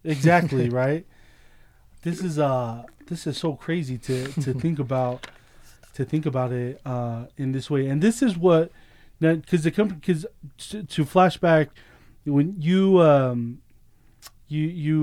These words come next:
Speaker 1: w-, were with Devin, then you kind of s-, start focusing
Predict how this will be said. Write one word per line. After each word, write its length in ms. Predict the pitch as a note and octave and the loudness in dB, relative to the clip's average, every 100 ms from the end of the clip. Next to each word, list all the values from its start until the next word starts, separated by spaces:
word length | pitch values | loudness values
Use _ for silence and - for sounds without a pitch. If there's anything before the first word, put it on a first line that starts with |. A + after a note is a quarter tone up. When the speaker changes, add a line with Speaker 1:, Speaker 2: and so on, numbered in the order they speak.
| D3+ | 0
Speaker 1:
w-, 360 | F3+ C3 E3+ E3+ | -2 -4 -4 -2
were 220 | C#3+ C#3 | -2 -2
with 160 | C3 | -2
Devin, 540 | C#3 E3+ E3 E3 D#3+ E3+ | 0 2 2 0 -2 -2
then 180 | D3 C#3+ | -2 2
you 140 | C#3 | 2
kind 200 | A#2 C#3+ | 2 -2
of 160 | C3+ C#3+ G#3+ | -2 -4 -10
s-, 120 | D#3 - | -18 -8
start 280 | - C#3+ | -2 0
focusing 580 | - C#3 C#3 - C#3 C3+ | 0 -4 -6 -2 -2 -2